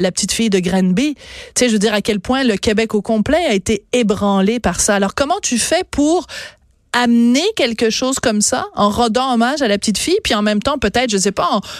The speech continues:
ridiculisant les gens de la D P J ou en, tu vois, il y a peut-être moyen de faire, est-ce qu'on pourrait faire,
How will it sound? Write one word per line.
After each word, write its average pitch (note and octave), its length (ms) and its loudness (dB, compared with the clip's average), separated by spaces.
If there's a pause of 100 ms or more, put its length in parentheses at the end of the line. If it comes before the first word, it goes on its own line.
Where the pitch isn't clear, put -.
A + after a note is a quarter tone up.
ridiculisant G#3 720 2
les G#3 140 0
gens G#3 160 0
de G#3 40 0
la F#3+ 120 2
D F#3+ 160 0
P G#3 240 0
J C#4 400 0
ou G#3 160 4
en, F#3 100 0 (220)
tu - 100 -4
vois, C4+ 140 2
il E4+ 60 0
y A#3+ 40 2
a G#3+ 40 -2
peut-être A3 260 -2
moyen G#3+ 260 2 (140)
de A3+ 60 0
faire, - 200 -4
est-ce - 160 2
qu'on A#3+ 140 0
pourrait B3+ 420 0
faire, D#4 440 -2